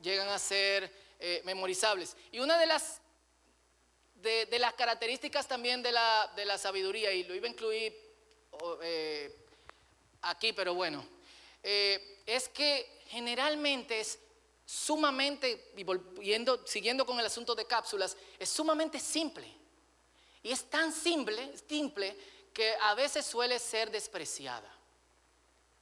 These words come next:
Y esto es, eh, eh, de hecho, eh, eh, eh,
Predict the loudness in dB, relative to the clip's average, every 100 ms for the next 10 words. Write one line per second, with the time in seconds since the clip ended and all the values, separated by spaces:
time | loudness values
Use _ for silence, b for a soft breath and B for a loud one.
0 | b b b b b _ 2 2 2 6
1 | 8 8 6 2 -6 -12 -12 -4 -2 0
2 | 0 0 -2 0 2 2 2 2 4 6
3 | 6 4 0 0 -2 -4 -8 -18 -20 _
4 | _ _ _ -20 -14 -14